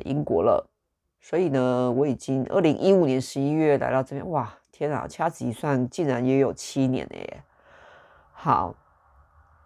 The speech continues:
所以在七年前的我，我在，的我，我在做什么呢？好久了哦。我在台湾最大的 <laughs> 私人的每日语机构，我不要讲它，因为它没有花钱让我植入，所以我，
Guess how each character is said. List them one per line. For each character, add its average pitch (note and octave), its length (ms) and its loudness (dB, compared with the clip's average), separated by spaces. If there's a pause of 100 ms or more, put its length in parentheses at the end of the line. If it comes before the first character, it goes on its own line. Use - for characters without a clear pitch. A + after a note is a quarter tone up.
(160)
所 G#3+ 140 6
以 A#3+ 80 6
在 A#3+ 220 4
七 C4 260 2
年 G#3 220 6
前 D3 240 -2
的 D3 80 2
我， B2 200 2
我 A2 120 -2
在， F3+ 100 2 (140)
的 D3+ 80 0
我， C3+ 220 2
我 A2 160 -6
在 E3+ 100 2
做 F3+ 160 2
什 - 160 -4
么 C#2+ 100 -10
呢？ B1 320 -12
好 E3 160 0
久 A#2 260 2
了 C2+ 60 -6
哦。 G#1+ 220 -8 (440)
我 C#3+ 140 0
在 F#3 520 6
台 E3 240 0
湾 F3+ 280 2
最 F3+ 220 2
大 C#3+ 240 0
的 A2 440 -4 (140)
<laughs> - 100 -14
私 - 400 -2
人 C#3+ 340 4
的 B2+ 460 -6 (280)
每 C#3+ 240 2
日 G#3+ 200 6
语 C3 140 4
机 D#3 260 -2
构， B2 380 2 (260)
我 - 80 -6
不 G3 120 4
要 C4+ 100 6
讲 - 260 0
它， G3+ 140 -2
因 C4 80 0
为 D4+ 60 -4
它 D4 200 -2
没 D4 120 4
有 E3 80 8
花 G3+ 180 4
钱 - 180 -2
让 F3 140 4
我 C3+ 60 4
植 D#3 180 -2
入， D#3 140 2
所 F#3+ 120 0
以 F#3 60 6
我， C#3 120 4